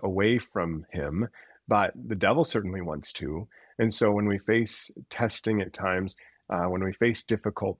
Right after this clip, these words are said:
times, we are always drawn back to the cross of Christ. We're always brought back to our knees in prayer. We're always brought back to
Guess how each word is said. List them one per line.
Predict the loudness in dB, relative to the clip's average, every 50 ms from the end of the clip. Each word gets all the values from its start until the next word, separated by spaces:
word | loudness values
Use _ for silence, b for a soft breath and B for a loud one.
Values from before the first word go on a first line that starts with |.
| -10
times, | -10 -6 -4 -4 -2 -2 -4 -6 -8 -10 B B B B B
we | 4 4 6
are | 6 4 4
always | 2 2 2 4 4 4 4 2 0 -4 -8 -12 -12 -6
drawn | -2 0 0 2 0 -2 -2
back | 0 2 2 2 2 -2 -6
to | -10 -8
the | -8 -6
cross | -2 -2 -2 -2 -2 -6
of | -14 -14
Christ. | -6 2 4 4 4 2 0 -6 -10 -8
We're | -6 -6 -4 -4
always | -4 -4 -4 -6 -6 -8
brought | -4 -2 -2 -2 -2 -2
back | -4 -4 -4 -4 -8 -12
to | -8 -8
our | -6 -6
knees | -4 -4 -4 -4 -4 -6 -6
in | -12 -14 _ -4
prayer. | 0 2 4 6 6 4 4
We're | 4 2 0 0
always | 0 0 2 0 0 -2
brought | -4 -2 -2 -2 -2 -2 -2
back | -2 -2 -2 -4 -6 -12 -10
to | -4 -2 -2 -2 -2